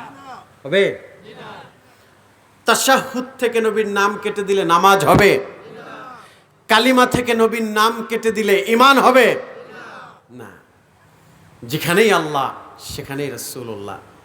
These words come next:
এ কারণেই তো সাইয়েদনা আবু বকর রাদিয়াল্লাহু তাআলা আনহু ডেকে ডেকে বলেছেন, "ইয়া রাসূলাল্লাহ, ইয়া হাবিবাল্লাহ, ফামা উ'তিতা মিনাল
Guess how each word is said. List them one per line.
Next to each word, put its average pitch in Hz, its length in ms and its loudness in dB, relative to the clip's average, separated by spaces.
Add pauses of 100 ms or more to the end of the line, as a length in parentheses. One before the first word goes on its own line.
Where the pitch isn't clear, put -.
(200)
এ 135 60 -12
কারণেই 190 380 2
তো 233 260 2 (600)
সাইয়েদনা 185 480 0
আবু 185 160 -2
বকর 185 320 -2
রাদিয়াল্লাহু 165 640 0
তাআলা 165 260 -2
আনহু 147 300 -6 (560)
ডেকে 151 220 -2
ডেকে 165 240 -2
বলেছেন, 143 520 -4 (140)
"ইয়া 139 120 -6
রাসূলাল্লাহ, 135 680 -2 (380)
ইয়া 160 220 -2
হাবিবাল্লাহ, 160 720 -2 (1900)
ফামা 208 340 4 (120)
উ'তিতা 269 760 0
মিনাল 233 400 0